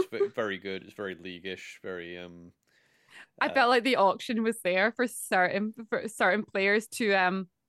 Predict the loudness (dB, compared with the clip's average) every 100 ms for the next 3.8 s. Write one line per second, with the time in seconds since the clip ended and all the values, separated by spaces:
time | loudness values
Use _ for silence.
0 | _ _ _ _ -8 0 0 0 -4 -6
1 | -4 -6 _ _ -2 2 6 8 8 6
2 | 2 2 2 0 2 0 0 2 2 6
3 | 8 8 4 0 0 2 4 4